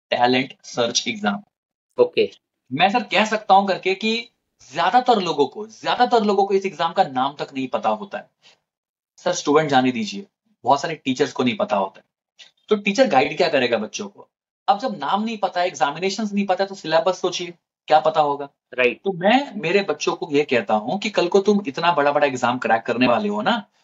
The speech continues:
Speaker 1: तो एक काम करो, आपके schools में, school level पर national level के Olympiads होने वाले हैं, international Olympiads होने वाले, एनटीएससी होने वाले हैं,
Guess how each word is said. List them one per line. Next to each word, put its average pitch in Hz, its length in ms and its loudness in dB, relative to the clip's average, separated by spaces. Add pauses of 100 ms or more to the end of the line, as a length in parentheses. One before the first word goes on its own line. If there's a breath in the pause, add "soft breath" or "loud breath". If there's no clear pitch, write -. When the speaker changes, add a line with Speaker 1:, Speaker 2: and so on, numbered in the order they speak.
(140)
Speaker 1:
तो - 60 -4
एक - 120 -12
काम 139 280 0
करो, 113 200 -4
आपके 135 340 0
schools 131 360 -4
में, 160 280 -2
school 131 240 2
level 120 280 2
पर 175 380 0 (200)
national 135 380 0
level 127 240 2
के 127 100 0
Olympiads 113 560 2
होने 104 180 0
वाले 104 260 -2
हैं, 110 60 -2
international 120 480 -2
Olympiads 110 540 0
होने 107 180 -2
वाले, 107 360 0
एनटीएससी 131 560 0
होने 107 220 0
वाले 104 260 -2
हैं, 107 240 -8